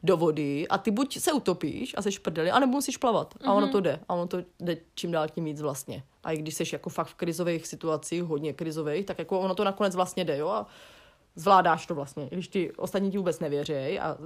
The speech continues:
Speaker 1: schválně tě jako takový ty hajzlici, že v těch firmách tě schválně podkopávají, že? Tak ty si říkáš, tak já vám ještě ale ukážu. A tak jako to bylo prostě, no. Jako, i když jsi myslela, že jsi úplně na dně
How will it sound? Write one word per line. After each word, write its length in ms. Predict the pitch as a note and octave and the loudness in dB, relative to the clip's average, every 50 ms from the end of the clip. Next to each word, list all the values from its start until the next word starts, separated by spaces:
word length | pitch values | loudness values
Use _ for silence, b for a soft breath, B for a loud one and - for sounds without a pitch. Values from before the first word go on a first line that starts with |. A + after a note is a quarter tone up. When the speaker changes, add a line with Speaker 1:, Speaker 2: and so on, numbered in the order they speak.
| - - | -10 -8
Speaker 1:
schválně 400 | - - G3 F3+ F3+ F#3 F#3 F3+ | -2 4 6 6 6 6 2 0
tě 60 | F3+ | -2
jako 420 | E3+ - - F3+ E3+ D3+ C#3+ C3+ C3+ - | -2 2 2 2 4 2 0 -4 -8 -10
takový 220 | - D3+ - F#3 E3 | -12 -10 -6 -6 -4
ty 80 | E3 | -4
hajzlici, 460 | E3 E3+ D#3 D#3 D#3+ E3+ E3 E3 - E3 | -2 0 0 0 0 -2 -4 -4 -4 -6
že 80 | E3 | -6
v 40 | D#3+ | -6
těch 160 | - E3+ E3 | -8 -8 -6
firmách 420 | - - D#3+ D#3+ E3+ E3+ F3 F3 - | -4 -4 -2 0 0 0 0 -2 -4
tě 100 | - E3 | -8 -8
schválně 400 | - - F3 D#3+ D#3+ E3+ E3 D3+ | -6 -4 -2 -2 -2 -2 -2 -2
podkopávají, 760 | - D#3+ D#3 - - D#3 - - D3 C#3 C#3+ D3 E3 G3 G#3 | -2 -4 -4 -2 -4 -4 0 2 0 2 2 0 -2 -2 0
že? 200 | G3 D#3+ F3 G3+ | -2 -2 -2 -2
Tak 220 | G3 F#3 F3+ - B B B B B B B B B B - | -4 -8 -10 -10 B B B B B B B B B B -16
ty 60 | E3+ | -12
si 100 | - E3+ | -8 -8
říkáš, 300 | E3+ - - F3+ F3+ F3 | -8 -4 -2 -2 -2 -2
tak 120 | F3+ - | -4 -4
já 120 | F3+ F3 F3 | -4 -2 -2
vám 120 | F3 F3 | -2 -2
ještě 260 | F3+ F3+ - - F#3 | -4 -4 -6 -6 -6
ale 160 | - F3 F#3+ | -4 -4 -4
ukážu. 480 | - F3+ - - F3+ D#3 D3 C#3+ C#3 - - - _ _ - | -4 -6 -6 -4 -2 -2 -2 -4 -6 -10 -12 -18 _ _ -12
A 80 | - E3 | -10 -6
tak 160 | F#3+ F#3 - | -6 -4 -4
jako 160 | F#3+ F#3 A3 | 0 -2 0
to 100 | G#3 G#3 | 0 2
bylo 260 | G#3 F3+ D#3+ D#3 - - | 2 4 2 2 2 -4
prostě, 320 | - - D#3 - - D#3+ C3+ | -8 -8 -8 -6 -4 -6 -4
no. 180 | C3+ D#3 G#3+ C4 | -4 -4 -4 -4
Jako, 240 | A#3+ A3+ - F#3 E3+ - | -6 -4 -2 -2 -2 -2
i 40 | |
když 120 | G3 F#3+ G3 | -4 -6 -4
jsi 100 | - A3 - | -4 -2 -2
myslela, 240 | A3 G3 - A3 G#3 | -2 -2 0 2 0
že 40 | G#3+ | 2
jsi 120 | G3+ G#3 | 0 -2
úplně 220 | F#3+ G3 - G#3 G3 | -4 -2 0 2 2
na 80 | E3+ | 2
dně 400 | E3 D#3+ E3 D3 C#3+ E3+ G#3 B3+ | 2 0 -2 -2 -2 -2 -4 -4